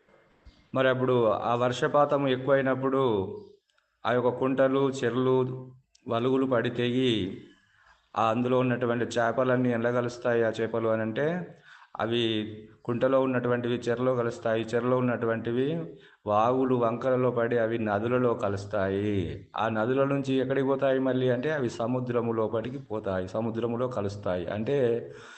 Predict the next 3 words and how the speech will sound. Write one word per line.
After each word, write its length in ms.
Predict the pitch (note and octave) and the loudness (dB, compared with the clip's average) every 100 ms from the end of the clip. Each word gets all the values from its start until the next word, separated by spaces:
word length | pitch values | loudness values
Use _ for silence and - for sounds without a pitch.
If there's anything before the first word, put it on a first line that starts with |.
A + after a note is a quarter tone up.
| - _ | -20 _
ఎన్నో 760 | F#2+ A2 A#2+ C#3 D3 D3 A2+ F2+ - - - _ _ _ _ _ | -4 0 2 2 4 4 2 0 -8 -16 -20 _ _ _ _ _
మరి 220 | A#2 A#2+ | -2 0
రకరకాలైనటువంటి 1600 | A2 A2 C3 B2+ B2 C3+ C#3 C#3 C3+ B2+ B2 B2 B2+ B2 A2+ F2 | 2 2 2 2 4 4 6 4 2 0 2 2 2 2 2 -2